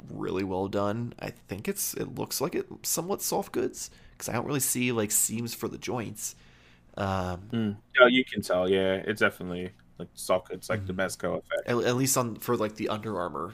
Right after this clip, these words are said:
Speaker 1: stuff, like, the,
Speaker 2: Are.
Speaker 1: the chest
Speaker 2: Yeah,
Speaker 1: plates
Speaker 2: yeah, yeah.
Speaker 1: obviously are gonna be, like, plastic. Uh, the, the, the gold armor, it's, it's cool in the movie,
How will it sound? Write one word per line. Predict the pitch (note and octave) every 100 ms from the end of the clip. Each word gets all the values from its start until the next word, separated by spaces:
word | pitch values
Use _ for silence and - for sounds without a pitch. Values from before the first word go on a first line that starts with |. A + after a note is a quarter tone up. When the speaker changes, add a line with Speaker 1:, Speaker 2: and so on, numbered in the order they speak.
| -
Speaker 1:
stuff, | - D#2 C2 -
like, | F2 -
the, | F#2+
Speaker 2:
Are. | F2+
Speaker 1:
the | G#2+
chest | - A2 G#2+
Speaker 2:
Yeah, | A#2
Speaker 1:
plates | F#2+
Speaker 2:
yeah, | G2+
yeah. |
Speaker 1:
obviously | F#2 F2+ - F#2+
are |
gonna | E2+ D#2+
be, | F#2 F2
like, | D#2 F2 - - - -
plastic. | - F2 - - G2+ - - - - - G1+
Uh, | G1+ G1+
the, | G#2 A#2+
the, | B2 A2+ B2
the | B2
gold | A#2+ - G3 -
armor, | C#3 C3 C#3 - - - -
it's, | - - -
it's | - -
cool | - F3 F3+ F3
in |
the | E3
movie, | C3 B2+ B2 A#2+ B2+